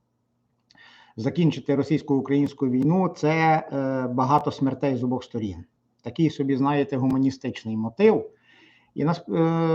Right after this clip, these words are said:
реально це є неправда. Це, швидше всього, Трамп вживає для внутріамериканського, е, використання, оскільки, будучи самозакоханим нарцисом,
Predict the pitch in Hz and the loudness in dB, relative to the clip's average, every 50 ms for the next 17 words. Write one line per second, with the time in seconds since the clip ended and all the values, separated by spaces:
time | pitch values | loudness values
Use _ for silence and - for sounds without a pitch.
0 | 160 160 160 160 160 160 160 156 156 165 196 208 202 190 196 190 - 185 180 175 | 4 4 4 2 2 2 2 2 2 2 4 4 4 2 0 0 0 -2 0 0
1 | 170 175 170 170 180 - 214 208 - - - - _ _ _ _ _ _ _ - | 0 0 0 0 0 -2 -2 -4 -8 -14 -18 -20 _ _ _ _ _ _ _ -16
2 | - - - - 196 196 - - 185 175 180 - 160 - - 180 180 175 165 160 | -14 -14 -12 -6 -4 -4 -2 -2 -2 -2 0 0 -2 -2 0 2 4 4 4 4
3 | 160 160 156 156 160 156 151 139 131 131 147 147 151 151 151 147 147 131 127 135 | 4 4 4 4 6 6 4 2 2 0 2 4 4 4 4 4 2 0 0 0
4 | 139 143 139 139 143 135 127 147 151 143 123 131 143 143 143 143 139 139 - 139 | 2 4 4 4 4 4 4 2 0 0 0 0 0 2 2 2 0 0 -2 -2
5 | 135 131 - - - 139 127 131 131 127 127 127 127 127 131 139 139 135 127 127 | -2 -2 -4 -4 -2 0 0 2 2 2 0 0 0 -2 -2 -4 -6 -6 -8 -6
6 | 127 123 123 123 127 131 - 135 131 127 - - 120 120 117 135 156 202 226 - | -6 -8 -8 -8 -10 -6 -4 -4 -4 -4 -4 -4 -2 -2 -2 -2 -2 -2 -4 -6
7 | _ _ _ _ _ _ _ _ - 127 - - - 160 165 165 151 156 - 160 | _ _ _ _ _ _ _ _ -8 -8 -8 -2 2 4 4 4 4 2 2 2
8 | 151 151 147 147 143 143 143 143 139 131 127 135 160 165 151 151 - 156 - - | 4 4 4 4 2 2 2 0 0 0 0 0 2 0 0 0 -2 -4 -2 0
9 | 151 147 151 139 147 147 - 160 - - 147 143 147 143 143 147 143 143 - 196 | 2 2 4 4 2 2 2 0 0 2 0 2 2 2 2 2 0 0 0 0
10 | 202 190 196 - 143 135 156 175 170 | 0 0 0 0 0 2 2 0 -4